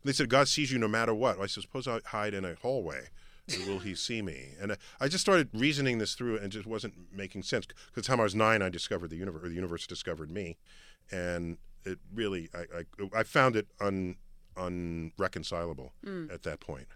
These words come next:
Speaker 2: I'm, I'm reading Baldwin, The Fire Next Time, and he's, you know, going through his journey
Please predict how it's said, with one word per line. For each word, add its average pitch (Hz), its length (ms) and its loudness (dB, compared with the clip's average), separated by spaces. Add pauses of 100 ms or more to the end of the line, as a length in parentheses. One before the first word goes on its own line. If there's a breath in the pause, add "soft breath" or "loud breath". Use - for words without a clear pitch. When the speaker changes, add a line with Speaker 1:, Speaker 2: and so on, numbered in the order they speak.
Speaker 2:
I'm, 196 220 -4
I'm 185 160 -4
reading 180 240 2
Baldwin, 156 500 0
The 143 60 -6
Fire 139 260 -2
Next 135 220 -6
Time, 123 260 -6
and 113 100 -8
he's, 127 360 -10
you 156 160 -6
know, 120 120 -4
going 131 280 -6
through 123 240 -12
his 127 260 -8
journey 123 560 -6